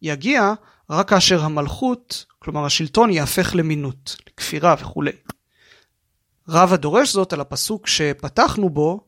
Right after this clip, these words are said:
"כולו הפך לבן, טהור הוא". מסביר הכלי יקר את הדברים הבאים.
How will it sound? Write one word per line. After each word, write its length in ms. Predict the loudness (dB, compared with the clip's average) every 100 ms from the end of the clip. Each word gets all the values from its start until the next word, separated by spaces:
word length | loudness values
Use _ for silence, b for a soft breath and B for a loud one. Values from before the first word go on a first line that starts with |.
| _ _
"כולו 340 | -4 2 2
הפך 280 | 2 -2 0
לבן, 300 | 2 2 -2 -6 0
טהור 360 | 4 4 4
הוא". 160 | 0 -4 _ _ _ _ _ _ _ _ B B B -6
מסביר 340 | -2 0 2
הכלי 220 | 2 0
יקר 400 | 0 0 0 0 0
את 100 | -4
הדברים 680 | -6 -6 -4 -4 -2 -4 -8 _ _ _ _ _ _
הבאים. 480 | -4 -4 -4 -8 -12